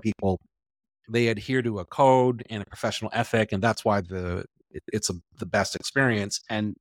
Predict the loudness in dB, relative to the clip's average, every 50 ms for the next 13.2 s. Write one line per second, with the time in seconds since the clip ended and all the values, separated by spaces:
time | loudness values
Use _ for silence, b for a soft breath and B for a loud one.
0 | _ -2 0 0 0 0 -2 -2 0 2 2 2 0 0 -2 -2 -2 -2 -4 -4
1 | -4 -6 -6 -6 -8 -8 -6 -2 0 0 0 -2 -6 -4 -2 0 0 0 -2 -8
2 | -14 _ _ -10 -6 0 2 2 4 4 2 4 4 6 6 6 4 2 -2 _
3 | 0 2 2 2 2 2 2 0 0 0 -4 -10 -6 2 2 4 4 2 -2 -6
4 | -6 -6 -6 -6 -6 -6 -6 -6 -8 -8 -10 -14 -14 _ -6 -4 -2 0 0 2
5 | 2 2 4 4 4 4 2 2 2 2 2 2 2 2 2 2 0 -2 -8 _
6 | _ _ _ _ _ _ -2 -2 -2 -2 -2 -4 -4 -4 -4 -6 -6 -2 0 2
7 | 2 2 2 0 -4 -6 -8 -10 -12 -12 -14 -14 -14 -14 -14 -16 _ _ _ _
8 | _ _ _ -2 0 0 0 -2 -4 -6 -4 -2 -2 0 4 4 4 4 4 0
9 | 0 0 0 -2 0 -2 -2 -4 -8 -10 -8 -2 0 2 2 2 0 -2 0 2
10 | 2 2 4 4 4 6 6 6 4 2 0 -2 -2 2 2 2 2 4 4 4
11 | 4 4 2 2 0 0 2 2 2 0 -2 -2 -2 -2 -2 0 -2 -4 -6 -8
12 | -12 _ -20 b b b b _ _ _ _ 0 2 4 4 2 0 -2 -4 -6
13 | -8 -8 -8 -10